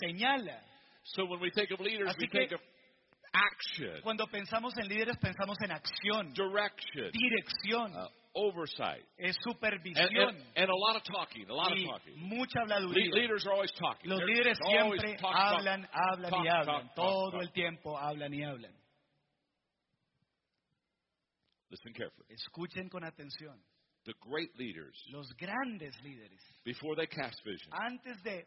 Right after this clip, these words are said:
Speaker 1: presentar visión,
Speaker 2: before they give direction,
Speaker 1: antes de dar dirección,
Speaker 2: before they talk,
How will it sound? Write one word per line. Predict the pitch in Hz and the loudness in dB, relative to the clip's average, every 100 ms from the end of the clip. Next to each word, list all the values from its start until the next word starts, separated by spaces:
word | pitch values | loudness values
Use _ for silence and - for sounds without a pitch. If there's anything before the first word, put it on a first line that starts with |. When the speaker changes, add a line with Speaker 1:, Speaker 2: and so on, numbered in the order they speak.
| _ | _
Speaker 1:
presentar | 196 190 - 165 196 202 | -4 -4 -8 -10 -8 -10
visión, | 185 185 - 220 185 - - | -10 -8 -8 -8 -12 -14 -10
Speaker 2:
before | 131 139 | -6 -4
they | 135 147 | -4 -4
give | 143 | -6
direction, | 139 110 87 156 | -6 -8 -8 -6
Speaker 1:
antes | 196 214 233 | -6 -6 -12
de | 180 190 | -6 -4
dar | 185 190 160 | -2 -6 -6
dirección, | 226 214 185 - 220 208 120 _ _ | -4 -4 -6 -6 -6 -8 -12 _ _
Speaker 2:
before | 131 127 151 151 | -10 -8 -6 -4
they | 151 | -4
talk, | 147 135 78 | -8 -10 -10